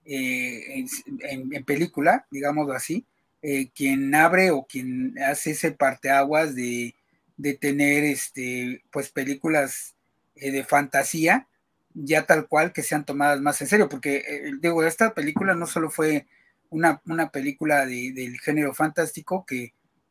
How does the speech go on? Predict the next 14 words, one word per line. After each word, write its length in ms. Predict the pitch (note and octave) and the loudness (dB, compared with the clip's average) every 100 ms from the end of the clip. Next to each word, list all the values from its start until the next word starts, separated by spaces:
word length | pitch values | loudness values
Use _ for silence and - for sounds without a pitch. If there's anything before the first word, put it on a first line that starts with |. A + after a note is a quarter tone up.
| - | -8
que 480 | C3+ C3 C3 B2+ B2+ | -2 0 0 0 -2
se 140 | D3 | -2
empezó 260 | C3+ C#3 E3 | -4 0 0
a 80 | |
tomar 320 | D#3+ D3+ D#3 - | 0 0 0 -2
como 220 | C3+ C3 | -6 -2
ya 100 | C#3+ | -2
en 80 | C#3+ | 0
cuenta, 340 | C#3+ D3 F#3+ | -2 -2 -2
como 220 | C#3 B2+ | -4 -10
de 140 | B2 B2 | -10 -8
forma 320 | D3 D3 C#3 | -6 -4 -2
más 240 | C#3 C3+ | -2 -2
seria, 480 | - C#3+ C#3 G3 | 0 0 2 0